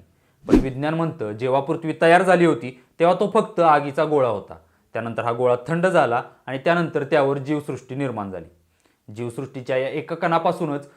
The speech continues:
सर्व प्रकारच्या प्रजाती विकसित झाल्यात. म्हणजे जीवनाची सुरुवात एकापासून झाली आणि त्यानंतर लाखो कोट्यवधी प्रजाती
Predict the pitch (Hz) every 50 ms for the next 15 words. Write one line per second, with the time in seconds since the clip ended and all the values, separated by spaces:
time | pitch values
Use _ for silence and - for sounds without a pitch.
0 | _ _ - - 190 185 208 214 196 185 170 175 170 160 170 170 160 165 143 131
1 | 131 - 156 147 147 147 143 - - 120 113 107 104 92 87 82 - _ _ _
2 | _ _ _ _ _ _ _ - 135 139 143 120 117 113 127 - - _ _ -
3 | 135 170 190 202 220 240 226 240 - - 233 185 180 185 185 - 175 175 226 226
4 | 214 202 196 - 208 190 180 151 135 131 131 - - _ 127 131 135 139 160 160
5 | 165 160 175 165 170 180 190 196 190 190 - 170 156 156 - 165 160 - 170 160
6 | 160 156 175 175 143 131 123 123 117 -